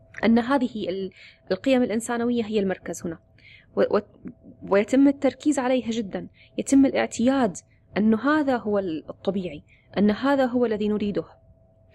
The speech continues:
لذلك نحن الآن حين نتحدث عن هذه السمكة في الماء ونتحدث عن هذا العالم، عالم الأنمي، وكي نتمكن من التقييم نحتاج أولًا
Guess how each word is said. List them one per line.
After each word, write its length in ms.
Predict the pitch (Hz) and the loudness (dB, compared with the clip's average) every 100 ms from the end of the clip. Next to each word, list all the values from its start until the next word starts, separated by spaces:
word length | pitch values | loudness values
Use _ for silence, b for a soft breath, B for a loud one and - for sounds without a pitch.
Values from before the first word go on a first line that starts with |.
| B B B | B B B
لذلك 480 | 202 226 339 302 - | -2 0 2 2 2
نحن 180 | 247 247 | -2 0
الآن 300 | - 233 226 | 0 -2 -4
حين 200 | - 214 | -4 -6
نتحدث 500 | 208 - 294 277 - | -6 -6 -6 -2 -4
عن 100 | 196 | -4
هذه 260 | 220 202 196 | -2 -2 -4
السمكة 440 | - 220 202 185 | -4 -2 -2 -4
في 100 | - | -4
الماء 340 | 196 208 - | -2 -2 -2
ونتحدث 520 | 185 180 - 262 233 180 | -4 -4 -4 -2 -2 -4
عن 120 | 190 | -6
هذا 240 | 208 196 | -2 0
العالم، 400 | 185 202 196 165 | 0 0 -2 -4
عالم 260 | - 214 202 | -6 -4 -2
الأنمي، 480 | - 208 190 208 254 _ B B B B B - | -2 -2 -2 -4 -8 _ B B B B B -8
وكي 380 | - 190 - 262 | -4 -2 2 2
نتمكن 380 | 254 285 277 302 | 2 0 0 0
من 120 | 240 | 0
التقييم 520 | 240 - 240 254 262 | -2 -4 -4 -2 0
نحتاج 440 | 240 - - 294 240 - | -2 -4 -2 0 0 2
أولًا 500 | 311 320 269 339 | 2 2 2 0